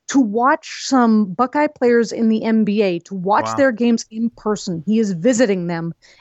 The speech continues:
Speaker 1: as they play their N B A games.
Speaker 2: So is that just to, to reach back and try to establish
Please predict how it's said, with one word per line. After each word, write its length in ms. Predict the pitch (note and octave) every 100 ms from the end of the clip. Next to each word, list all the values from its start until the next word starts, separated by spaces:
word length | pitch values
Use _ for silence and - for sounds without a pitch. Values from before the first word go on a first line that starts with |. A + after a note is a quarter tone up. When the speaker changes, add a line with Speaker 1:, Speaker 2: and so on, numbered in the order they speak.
| _
Speaker 1:
as 220 | A3+ A3
they 120 | A3
play 260 | A3+ - G#3+
their 180 | G3+ G3
N 220 | G3+ G3
B 160 | F3+ F#3
A 100 | F3
games. 500 | E3 F3 D#3+ F3+ - _ _ _ _ - - -
Speaker 2:
So 260 | - G#3+
is 180 | F3+ D#3+
that 240 | G3 G3 -
just 440 | F#3+ E3+ - -
to, 480 | - E3+ D#3+ D#3 D3+ _ -
to 160 | F3
reach 420 | C3 B2+ C3+ - G#2+
back 320 | A2+ D3+ D#3
and 100 | A#2+
try 140 | C#3
to 120 | B2+
establish 960 | A2+ - - A#2 C3 C#3 B2 - -